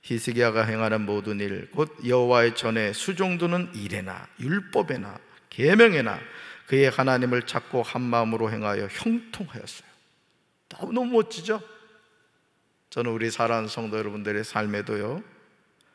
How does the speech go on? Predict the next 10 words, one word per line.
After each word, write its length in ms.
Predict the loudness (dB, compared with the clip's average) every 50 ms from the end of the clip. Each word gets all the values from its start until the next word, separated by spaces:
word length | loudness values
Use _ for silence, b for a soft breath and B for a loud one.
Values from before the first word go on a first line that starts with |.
| b b b b _ _ _ _ _ _ _ _ _ _ _ _ _ _ _ _ -2
이런 280 | 2 4 4 4 4
은혜가 300 | 4 2 2 2 4 2
함께 240 | 2 2 0 0 2
하시길 400 | 2 2 2 0 -2 -2 -2 -2
주님의 320 | -2 -2 0 0 2 0
이름으로 340 | 0 0 -2 -4 -6 -6 -6
축원합니다. 720 | -8 -8 -6 -6 -6 -6 -6 -8 -8 -10 -12 -14 -16 -20 -20 -20 -20 _ _ _ _ _ _ _ -10
일에나 640 | -8 -8 -6 -6 -6 -6 -6 -6 -8 -10 -10 -12 -8 -6
율법에나 680 | -4 -4 -4 -2 -2 -2 0 0 -2 -2 -2 -4 -4 -6 -12 -4
계명에나 640 | 2 2 2 2 2 -2 -2 -2 -2 -2 -4 -4